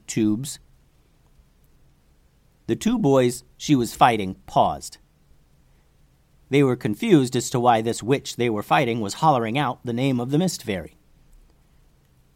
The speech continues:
"How do you know the fairy's name?" asked the kid wizard.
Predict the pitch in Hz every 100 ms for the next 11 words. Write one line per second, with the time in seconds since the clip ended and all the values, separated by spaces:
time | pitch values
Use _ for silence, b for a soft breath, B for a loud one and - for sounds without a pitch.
0 | _ _ _ _ - 220 220 214 202 196
1 | 175 170 190 175 156 139 156 123 104 101
2 | - _ _ - 107 - - 101 - 98
3 | 101 95 104